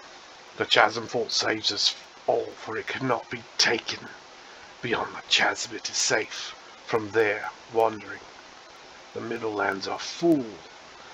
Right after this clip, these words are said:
The empire to the south is folded as well. Go west. Nobody wants us here. True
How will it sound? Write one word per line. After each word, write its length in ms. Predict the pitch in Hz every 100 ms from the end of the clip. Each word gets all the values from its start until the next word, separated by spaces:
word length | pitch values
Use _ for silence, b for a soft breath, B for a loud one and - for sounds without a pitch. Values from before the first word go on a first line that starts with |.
| B B 123
The 100 | 147
empire 380 | 147 123 120
to 100 | 113
the 120 | 113 104
south 280 | 120 113
is 120 | 104 -
folded 420 | - 123 117 113
as 180 | 107 -
well. 420 | 117 110 110 - - B B B -
Go 220 | 131 135
west. 600 | 131 123 - - - - - - -
Nobody 480 | 139 135 127 127
wants 460 | 123 110 123 117 -
us 180 | 104 -
here. 300 | 113 101 -
True 260 | - - 127